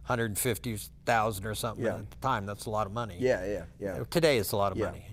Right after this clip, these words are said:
Speaker 1: And, uh, you know, so there was, I, and I learned something from all of 'em, you know. Um,
Speaker 2: Yeah.
Speaker 1: but, uh, that's probably some of my favorite ones,
Speaker 2: Yeah.
Speaker 1: you know.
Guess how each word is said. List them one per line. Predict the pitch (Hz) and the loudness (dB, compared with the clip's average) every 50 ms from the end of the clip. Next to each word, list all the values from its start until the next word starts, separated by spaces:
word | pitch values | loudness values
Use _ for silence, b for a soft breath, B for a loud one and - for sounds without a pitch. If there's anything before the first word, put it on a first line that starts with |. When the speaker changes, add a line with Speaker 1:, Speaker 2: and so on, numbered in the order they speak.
| 110 | -10
Speaker 1:
And, | 107 107 107 107 107 104 | -8 -8 -6 -6 -6 -4
uh, | 110 107 104 104 98 95 104 - - - - - - - - - - - | -4 -4 -4 -6 -8 -10 -12 -14 -16 -16 -18 -18 -18 -18 -18 -18 -16 -8
you | - 147 143 | -4 0 2
know, | 139 143 | 2 2
so | - - 202 202 | 4 6 6 8
there | 185 208 | 8 8
was, | 202 202 147 135 156 | 8 8 6 4 2
I, | - 147 151 151 | 4 4 4 4
and | - 151 151 | 2 2 2
I | 147 151 | 2 4
learned | 156 175 190 196 180 139 | 4 4 4 4 2 2
something | - 165 147 120 117 | 2 2 2 0 0
from | - - 117 113 | -4 -2 2 2
all | 110 117 117 110 | 4 4 4 2
of | 98 87 98 | 0 -2 -4
'em, | 98 95 | -8 -8
you | 98 101 107 | -8 -8 -6
know. | 110 113 120 123 - b b b b b b b b b - - | -6 -6 -6 -8 -10 b b b b b b b b b -8 -6
Um, | 117 113 110 110 107 107 104 101 101 104 104 - - - - - - - - - - - - - - - - | -4 -2 0 0 -2 -2 -4 -8 -10 -12 -12 -14 -16 -18 -20 -20 -20 -20 -20 -18 -18 -18 -18 -18 -16 -10 -4
Speaker 2:
Yeah. | 90 | -2
Speaker 1:
but, | - 135 - 131 | 0 0 0 -2
uh, | 131 131 147 | -4 -4 -2
that's | 147 170 180 185 - | 2 4 2 2 2
probably | - - - 139 135 127 123 120 104 95 95 107 110 110 107 92 | 0 2 4 4 4 4 2 -2 -4 -2 -2 0 0 0 0 -2
some | - - 117 104 | -2 -4 -4 -4
of | 101 | -4
my | 98 92 87 | -6 -6 -6
favorite | 82 - - 110 104 95 90 92 - 95 | -4 -2 0 0 0 -2 -2 -6 -10 -8
ones, | 95 90 92 - 95 - | -10 -10 -10 -10 -10 -8
Speaker 2:
Yeah. | - 104 92 | -6 -6 -6
Speaker 1:
you | - 98 | -6 -6
know. | 98 98 101 | -10 -10 -12